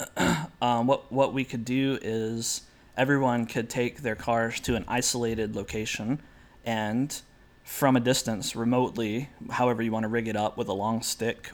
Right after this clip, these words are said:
or with a remote or something, just crank your car and leave it on until you can detect that the part has failed. You know, if, 'cause if you, if the, if it, your engine starts to shudder and you know that the part has failed and it didn't blow up,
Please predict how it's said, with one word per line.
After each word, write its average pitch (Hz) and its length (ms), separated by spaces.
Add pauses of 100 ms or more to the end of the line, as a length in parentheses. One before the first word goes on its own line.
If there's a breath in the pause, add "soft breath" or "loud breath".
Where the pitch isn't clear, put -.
or 104 260
with 113 180
a 104 60
remote 107 420
or 110 80
something, 113 400 (460 loud breath)
just - 140
crank 131 200
your - 80
car 123 520
and 117 280
leave 139 200
it 127 60
on 123 420 (280 loud breath)
until 139 460
you 123 220
can 120 240
detect 123 580 (320)
that 113 220
the 120 40
part 120 260
has 117 180
failed. 117 500 (140)
You 107 80
know, 110 80
if, - 280
'cause 127 160
if 123 140
you, 120 160
if 127 140
the, 113 180
if 117 140
it, - 60 (100)
your 127 140
engine 143 180
starts - 280
to - 80
shudder 135 440 (260 loud breath)
and 117 100
you 117 60
know 131 340
that 110 220
the 107 60
part 117 220
has 113 120
failed 117 560 (580 soft breath)
and 123 120
it 117 100
didn't 160 220
blow 127 220
up, - 260